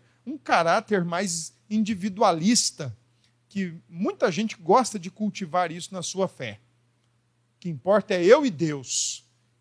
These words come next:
Esquece-se do ambiente coletivo, esquece-se do ambiente, é, sociável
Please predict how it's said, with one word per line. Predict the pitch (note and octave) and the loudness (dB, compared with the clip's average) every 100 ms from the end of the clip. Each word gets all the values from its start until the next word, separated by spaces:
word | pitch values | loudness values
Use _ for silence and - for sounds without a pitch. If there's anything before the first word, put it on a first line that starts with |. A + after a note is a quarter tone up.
| _ | _
Esquece-se | - - - G#3 F3+ - E3+ - | 0 0 4 2 2 0 -4 -8
do | D3+ E3+ | -8 -6
ambiente | F3 E3 F3+ E3+ | -6 -4 -8 -10
coletivo, | - F3 D3 - G#3 B3+ G#3+ C#4+ _ _ _ _ _ | -10 -10 -10 -8 -2 -2 -2 -14 _ _ _ _ _
esquece-se | - - - G#3+ - - E3 | -6 -4 2 0 0 -8 -8
do | F3+ | -2
ambiente, | F#3+ F3 E3 F3 F#3 - D#3+ - _ _ | -2 -2 -6 -6 -6 -6 -10 -12 _ _
é, | E3+ E3+ D3+ C3+ - _ _ _ F2 | -4 0 0 -2 -6 _ _ _ _
sociável | - - A3 - - F3+ F#3+ G#3 D#3+ F3+ C3 | 0 6 6 6 4 4 6 4 4 2 2